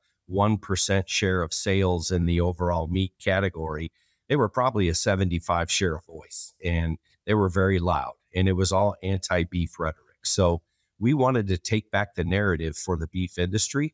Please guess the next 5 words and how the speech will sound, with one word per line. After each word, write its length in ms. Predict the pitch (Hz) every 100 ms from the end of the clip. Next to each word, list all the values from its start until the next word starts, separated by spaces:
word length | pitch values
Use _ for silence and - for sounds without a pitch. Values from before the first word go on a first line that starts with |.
| _
right 220 | 95 92
away. 420 | 85 87 95 151 - _ _ _ -
Uh, 340 | 90 90 90 -
and, 420 | 95 95 92 92 92
um, 260 | 90 90